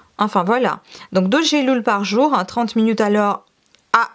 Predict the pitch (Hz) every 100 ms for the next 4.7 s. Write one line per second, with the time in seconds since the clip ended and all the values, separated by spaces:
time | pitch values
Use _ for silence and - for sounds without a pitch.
0 | 202 - 294 320 294 269 226 233 226 240
1 | 202 190 190 185 170 185 - 165 392 -
2 | - - - - 240 233 311 226 220 254
3 | 240 - 175 175 196 214 208 208 247 214
4 | 190 180 175 - - -